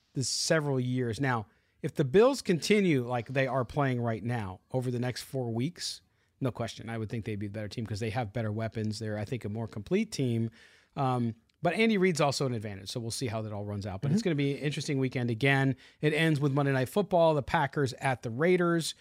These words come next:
Speaker 1: another team I will not pick to win a game until they actually do, and that is the Raiders, because I just don't know if they're possible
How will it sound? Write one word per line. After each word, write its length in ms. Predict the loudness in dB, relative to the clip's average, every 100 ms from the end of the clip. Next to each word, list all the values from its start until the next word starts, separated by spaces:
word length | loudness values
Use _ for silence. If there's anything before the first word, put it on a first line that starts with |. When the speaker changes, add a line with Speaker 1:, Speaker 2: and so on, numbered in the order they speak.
| -20 _ 0
Speaker 1:
another 280 | 4 4
team 280 | 2 4 4
I 80 | 4
will 160 | 2 2
not 280 | 2 0
pick 300 | -4 -4 -4
to 120 | -4 -2
win 200 | 0 0
a 60 |
game 360 | 0 2 4 2
until 220 | 2 0
they 120 | 0
actually 340 | -2 -4 -4 -2
do, 240 | -2 -2 -10 _ _ _ -6
and 100 | -4
that 120 | -2
is 100 | -4
the 60 | -6
Raiders, 380 | -8 -8 -18 -16
because 320 | -12 -10 -12 -12
I 60 | -12
just 220 | -10 -8
don't 180 | -8 -4
know 300 | -2 -2 -4 -10
if 100 | -14
they're 120 | -12 -4
possible 520 | -2 -2 -6 -8